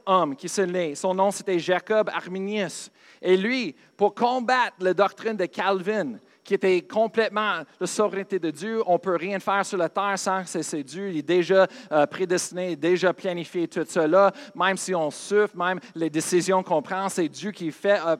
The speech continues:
à travers de nous. On est vraiment juste les, les mannequins que, et, et les marionnettes que Dieu, il contrôle. Mais à, Jacob Armini-, Arminius, il a, il est arrivé, il a dit, « Moi, je vais, je vais combattre ça. » Alors lui,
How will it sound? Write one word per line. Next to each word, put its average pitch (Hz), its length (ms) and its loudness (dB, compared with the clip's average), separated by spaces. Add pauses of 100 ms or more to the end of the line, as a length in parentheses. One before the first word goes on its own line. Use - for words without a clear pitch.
à 165 140 0
travers 170 260 -2
de 156 120 -2
nous. 196 220 -4 (220)
On 180 140 0
est 160 60 2
vraiment 202 440 0
juste 180 320 -2
les, 175 280 0 (160)
les 160 220 2
mannequins 202 640 -4 (240)
que, 175 80 -6
et, 160 440 -2
et 160 40 0
les 151 140 0
marionnettes 175 640 -2
que 185 80 -6
Dieu, 151 400 -6 (140)
il 160 140 -6
contrôle. 147 540 -2 (600)
Mais 190 180 2 (100)
à, 226 160 8 (320)
Jacob 226 540 0
Armini-, 202 580 -4 (140)
Arminius, 180 560 -4
il 185 60 2
a, 165 100 4 (200)
il 165 80 -2
est 151 160 0
arrivé, 151 540 -4 (220)
il 170 80 0
a - 20 0
dit, « 196 200 -4
Moi, 247 260 0
je 196 100 -2
vais, 180 200 0 (140)
je - 80 -18
vais 180 120 2
combattre 196 400 0
ça. » 185 200 0
Alors 170 200 6
lui, 269 260 -2